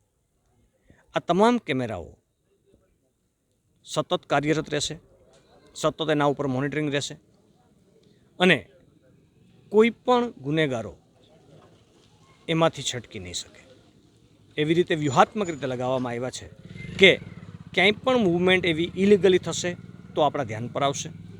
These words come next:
અને મને કહેતા ગૌરવ થાય છે કે આપણે બે કેમેરા એવા લગાવ્યા છે કે દરિયાની અંદર ત્રીસ કિલોમીટરની રેન્જ સુધી આપણે હરેક વસ્તુને નિહાળી શકશું. એ આપણા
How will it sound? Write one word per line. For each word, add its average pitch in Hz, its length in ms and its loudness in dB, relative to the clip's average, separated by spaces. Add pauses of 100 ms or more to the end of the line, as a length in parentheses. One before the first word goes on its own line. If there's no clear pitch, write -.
(1600)
અને 156 340 0 (280)
મને 143 160 -4
કહેતા 147 220 -2
ગૌરવ 143 320 0
થાય 139 200 -4
છે 95 260 -12 (360)
કે 131 60 -8
આપણે 135 260 -2
બે 127 360 2
કેમેરા 123 420 -4
એવા 120 200 -4
લગાવ્યા 107 420 -8
છે - 240 -16 (580)
કે 160 60 0
દરિયાની 165 480 8
અંદર 127 380 -2
ત્રીસ - 520 -4 (120)
કિલોમીટરની 127 720 -2 (460)
રેન્જ 170 340 6
સુધી 131 420 -4 (300)
આપણે 127 380 -10 (520)
હરેક 196 260 6
વસ્તુને 117 400 -12
નિહાળી 90 320 -14
શકશું. - 380 -20 (1040)
એ 135 40 -6
આપણા 120 400 -2